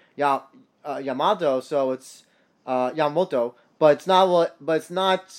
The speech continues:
it's not far-fetched to think that she'll win again, I don't think. Um, but I think, uh, Miyu, I, I think Miyu will take this rematch. Whether she finishes or, it or not, I don't know.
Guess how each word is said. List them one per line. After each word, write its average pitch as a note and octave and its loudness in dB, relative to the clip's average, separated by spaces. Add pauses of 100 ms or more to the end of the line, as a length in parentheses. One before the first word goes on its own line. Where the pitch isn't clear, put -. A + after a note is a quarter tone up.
(400)
it's - -8
not A3+ 6
far-fetched G3 4
to F#3 -10
think F3 -6
that - -4
she'll E3 -6
win D#3 -4
again, C#3+ -4 (420)
I B2+ -2
don't A2 -2
think. C#3+ -4 (760)
Um, C3 4
but C#3+ 4
I D3 4
think, E3+ -2
uh, D#3 4
Miyu, E3+ -8 (920)
I, D#3+ 6 (180)
I D#3+ 0
think E3+ -4
Miyu F3 -6
will E3+ -6
take E3+ -12
this D#3 -18
rematch. C#3+ -10 (420)
Whether E3+ 8
she F3 0
finishes F#3+ 2
or, F3 0 (100)
it E3+ 2
or D#3 2
not, D#3+ 2
I D3+ 0
don't D3 2
know. F#3 2